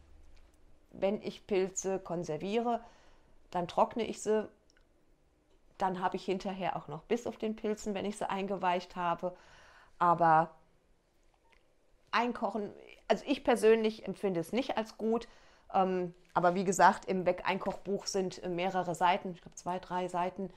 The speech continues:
zum Thema Pilze einkochen. Da ist auch genau beschrieben, wie man mit welchem Pilz im Vorfeld umgehen muss, was wichtig ist. Ähm, ich selber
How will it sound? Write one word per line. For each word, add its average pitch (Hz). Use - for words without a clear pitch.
zum 196
Thema 170
Pilze 220
einkochen. 190
Da 175
ist 185
auch 165
genau 165
beschrieben, 175
wie 170
man 175
mit 165
welchem 165
Pilz 196
im 165
Vorfeld 160
umgehen 220
muss, 214
was -
wichtig 202
ist. 196
Ähm, 170
ich 180
selber 165